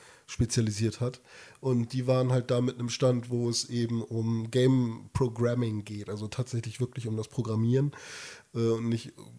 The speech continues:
groß um Storyboard, bla und sowas. Das wird da irgendwie nebenbei gemacht, sondern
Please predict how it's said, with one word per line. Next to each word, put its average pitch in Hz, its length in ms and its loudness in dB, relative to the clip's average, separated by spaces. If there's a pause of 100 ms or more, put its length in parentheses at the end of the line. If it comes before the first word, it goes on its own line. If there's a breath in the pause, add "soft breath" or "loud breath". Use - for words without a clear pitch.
(160)
groß 120 300 0
um 117 160 0
Storyboard, 117 1120 0
bla 113 280 -2
und 123 220 -2
sowas. 135 380 -2
Das 117 220 -8
wird 113 160 -4
da 117 40 -4
irgendwie 113 300 -2
nebenbei 113 420 -2
gemacht, 139 320 -2
sondern 113 320 -2